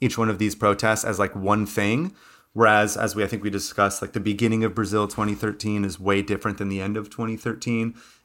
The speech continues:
Indeed, like, the morning of one day is different than the afternoon of one day. So to start with Ukraine, the first thing that I will say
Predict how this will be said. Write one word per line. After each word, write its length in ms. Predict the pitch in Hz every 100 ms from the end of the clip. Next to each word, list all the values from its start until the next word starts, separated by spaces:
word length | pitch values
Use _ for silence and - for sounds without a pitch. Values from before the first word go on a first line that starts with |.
| -
Indeed, 400 | 110 110 110 104
like, 240 | 98 95
the 80 | 101
morning 480 | 98 98 104 107 104
of 140 | 87
one 240 | 98 101 98
day 220 | 98 101
is 160 | 98
different 340 | - 95 101 95
than 180 | 98 95
the 100 | 95
afternoon 440 | 101 - 98 110
of 100 | 120
one 160 | 147 160
day. 280 | 160 196 - - - - - - _ _ - - - - -
So 160 | -
to 80 | 156
start 200 | 131 190
with 140 | 180 160
Ukraine, 280 | 147 139 123
the 100 | 117
first 400 | - - 185 208
thing 140 | 135 113
that 100 | 101
I 60 |
will 140 | 101 95
say 480 | - 95 95 98